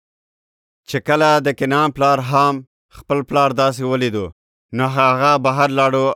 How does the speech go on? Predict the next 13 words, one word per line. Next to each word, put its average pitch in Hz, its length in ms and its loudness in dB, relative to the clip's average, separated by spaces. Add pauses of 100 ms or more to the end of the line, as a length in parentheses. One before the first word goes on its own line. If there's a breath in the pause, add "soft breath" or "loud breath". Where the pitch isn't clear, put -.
او 127 80 2 (100)
خپل 139 240 -2 (220)
دوه 131 180 0
وروڼه 131 380 0
یې 120 240 -2
خبر 104 280 -4
کړل. 80 200 -14 (800)
نو 123 140 0
شیم 147 420 0
او 143 40 0 (220)
یافت 131 440 -2 (120)
یو 127 160 -2
څادر 123 280 0